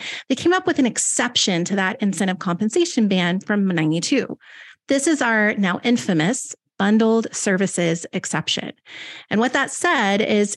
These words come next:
if you are providing a bundle of related services, it can include recruitment,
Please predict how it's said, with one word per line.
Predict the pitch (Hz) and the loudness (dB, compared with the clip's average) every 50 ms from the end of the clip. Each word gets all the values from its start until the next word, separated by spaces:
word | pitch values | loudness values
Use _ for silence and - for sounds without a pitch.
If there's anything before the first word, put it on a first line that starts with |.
| - _ | -6 _
if | 277 294 330 349 339 - 320 | 0 0 0 0 0 0 2
you | 320 320 | 2 4
are | 294 277 269 | 4 2 0
providing | - - 254 226 220 214 220 220 220 | 0 -2 0 0 0 0 0 0 0
a | 214 | 0
bundle | 202 190 190 190 196 196 202 196 190 | 0 0 0 0 2 2 2 2 2
of | 190 - | 2 0
related | 190 180 185 185 180 175 175 | 0 0 2 2 0 0 -2
services, | - - 170 170 190 165 - - - - - - - - - _ _ _ _ _ _ _ _ | -2 -2 -2 -2 -2 -2 -4 -6 -8 -10 -10 -14 -18 -18 -18 _ _ _ _ _ _ _ _
it | - 247 247 247 | -2 -2 -2 -2
can | - - - 302 302 320 | -2 0 2 2 4 4
include | 339 320 302 - 302 302 294 | 4 4 4 2 2 0 2
recruitment, | 277 254 - - - - - - 76 - - | 0 0 0 0 0 0 0 -2 -6 -6 -10